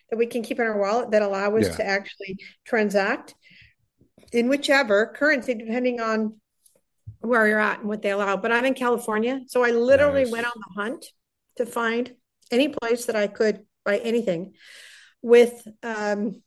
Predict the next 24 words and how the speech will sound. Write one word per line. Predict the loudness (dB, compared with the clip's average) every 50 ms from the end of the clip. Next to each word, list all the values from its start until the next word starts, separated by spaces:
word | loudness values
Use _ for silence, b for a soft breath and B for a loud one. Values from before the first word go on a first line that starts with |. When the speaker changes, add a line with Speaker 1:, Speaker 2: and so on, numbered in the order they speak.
| _ _
Speaker 1:
<laughs> | -20 -20 _
with | -10 -6 -4 -4 -4 -2
cryptocurrency. | 0 -2 0 2 2 2 2 0 -2 -4 -4 -2 -2 -2 -2 -2 -4 -4 -2 -2 -2 -2 -4
<laughs> | -4 -4
I | -4
couldn't | -8 -8 -14 -18 -8 -6 -4 -4 -4 -6 -6
find, | -4 -4 -4 -4 -4 -8 B B B B B B B B B B
I | -2 0
couldn't | 2 4 2 2 4
find | 4 6 6 6 4 2
one | 0 2 2 2 2 2
place | 2 2 4 4 2 0 -4
in | -4
California. | -4 -4 -4 -4 -8 -10 -8 -10 -8 -8 -10 -14 -16 _ _ _ _ _ _ -20 -4
They | 0 2 2 2 2 2
did | 2 2 2 2 2
before, | 0 0 0 4 6 6 8 8 6 4
but | 2 0
they, | 0 -2 -4 -4 -10 _ _ -6
they | -6 -6
stopped | -6 -6 -4 -2 0 0 -2 -2 -8
it. | -12 -14 -12 -4
Speaker 2:
Yeah, | -2 0 0 0 -2 -4 -8
yeah. | -10 -10 -12